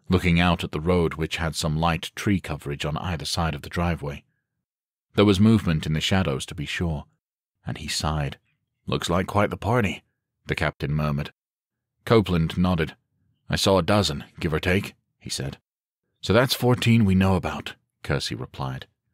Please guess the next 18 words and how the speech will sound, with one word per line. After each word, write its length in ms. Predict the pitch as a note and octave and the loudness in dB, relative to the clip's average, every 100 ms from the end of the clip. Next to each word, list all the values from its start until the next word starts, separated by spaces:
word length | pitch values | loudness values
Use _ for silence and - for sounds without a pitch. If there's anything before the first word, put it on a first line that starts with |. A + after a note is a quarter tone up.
| _ _ _ - | _ _ _ -8
"This 160 | E2 | -6
is 100 | E2 | -6
going 200 | D#2+ E2 | -2 -2
to 80 | D#2+ | -2
get 160 | E2+ - | -4 -2
ugly 360 | D#2+ F2+ D#2 C2 | -2 0 -2 -6
if 120 | - | -8
we're 80 | C#2+ | -6
not 200 | D#2 - | -6 -2
careful." 440 | E2+ E2+ - - _ _ _ _ - | -2 -2 -8 -12 _ _ _ _ -4
"I'm 180 | - C3 | 2 4
not 160 | B2+ | 4
above 340 | F#2+ F2 F#2 - | 4 2 0 0
dishing 320 | F2+ - D#2+ | -2 -2 -2
out 160 | F2+ F#2+ | -2 -2
some 160 | D#2+ | -4
wholesale 500 | D2 F#2+ F#2 F2 E2 | -2 0 0 -2 -2
slaughter," 480 | - E2 E2 G#2 A2 | -2 0 0 0 -2